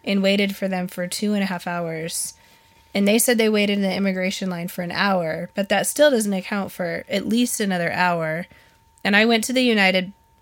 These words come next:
baggage claim people and I said, "Has this flight come in? Has all the baggage from this flight been connected?" And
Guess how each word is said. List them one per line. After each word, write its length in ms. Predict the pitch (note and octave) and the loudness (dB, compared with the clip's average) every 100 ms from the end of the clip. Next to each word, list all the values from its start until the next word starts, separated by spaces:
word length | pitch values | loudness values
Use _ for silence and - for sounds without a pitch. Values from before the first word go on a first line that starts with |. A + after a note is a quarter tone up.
| _ | _
baggage 480 | F#3+ G3 A3+ B3 - | -2 2 2 0 -2
claim 300 | - F3 E3+ | -6 -4 -4
people 420 | F3+ F3 F3+ E3+ F3 | -6 -6 -6 -4 -4
and 220 | F#3+ F#3 | -4 -4
I 120 | F#3 | -4
said, 420 | F#3 F#3 F#3 F#3 - _ _ _ | -4 -4 -4 -6 -12 _ _ _
"Has 240 | - F#3+ | -2 -2
this 200 | F#3+ F3+ | -2 -4
flight 220 | - E3 - | -4 -4 -4
come 180 | G3 | 0
in? 220 | A#3 B3 A#3+ | 2 2 2
Has 200 | G#3 F3+ | 0 -2
all 120 | E3 | -4
the 80 | E3+ | -4
baggage 420 | G3+ A3+ A3 - | -2 -2 -2 -4
from 120 | G#3+ | -4
this 180 | G3+ - | -4 -4
flight 260 | F#3+ F#3+ | -4 -4
been 240 | G#3 G3 G3 - _ - | -2 -2 -2 -6 _ -8
connected?" 580 | A3+ G3 F#3 G3 F#3+ F#3+ | -2 -2 -2 -2 -2 -2
And 160 | E3+ | -6